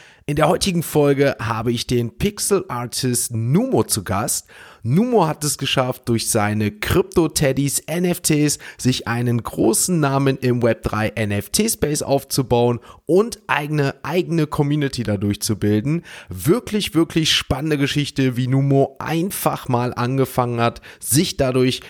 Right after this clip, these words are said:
interessiert hat, immer weiter reingesteigert hat und damit jetzt sehr, sehr erfolgreich ist. Gerne diese Folge abchecken, sehr, sehr inspirierend, wie ich finde. Und jetzt sage ich, viel Spaß mit der heutigen Folge. Wie vorhin vorgestellt, habe ich den lieben Numo, numo dot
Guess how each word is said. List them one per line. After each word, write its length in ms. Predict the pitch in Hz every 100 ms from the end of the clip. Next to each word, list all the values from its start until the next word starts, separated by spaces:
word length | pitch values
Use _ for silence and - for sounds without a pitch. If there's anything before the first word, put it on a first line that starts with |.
| - -
interessiert 680 | 170 - 165 - 151 143
hat, 220 | 147 135 -
immer 300 | 180 202 160
weiter 300 | 156 139 139
reingesteigert 680 | 120 131 123 - 120 117 117
hat 240 | 123 120 -
und 220 | 113 117
damit 460 | 107 107 101 -
jetzt 420 | 110 107 - - 92
sehr, 340 | 107 104 98 101
sehr 300 | 95 101 -
erfolgreich 640 | 107 - 131 - 107 -
ist. 200 | 95 92 - - -
Gerne 300 | - 190 214
diese 420 | 175 185 156 147 143 -
Folge 640 | - - 147 143 135 -
abchecken, 600 | 135 - - 135 - 135 123
sehr, 280 | 101 165
sehr 140 | 165 165
inspirierend, 560 | 143 - 127 135 127
wie 80 | 120
ich 160 | 117 -
finde. 400 | 123 117 113 110 -
Und 220 | - 135 113
jetzt 200 | 110 -
sage 280 | 104 101
ich, 160 | 101 - _
viel 180 | - 196
Spaß 500 | - 110 104 101 - -
mit 120 | 95
der 140 | 101
heutigen 400 | 104 101 104 95
Folge. 460 | - - 110 104 98 - _ _ _ _ _ _ _ _ _
Wie 100 | 175
vorhin 200 | 208 262
vorgestellt, 600 | 220 254 - 127 127 143 _
habe 260 | - 123
ich 100 | 196
den 260 | - 135 131
lieben 540 | 110 107 127 170 156 139
Numo, 800 | 110 104 110 165 233 117 135 175 -
numo 440 | 104 127 190 165
dot 260 | 117 117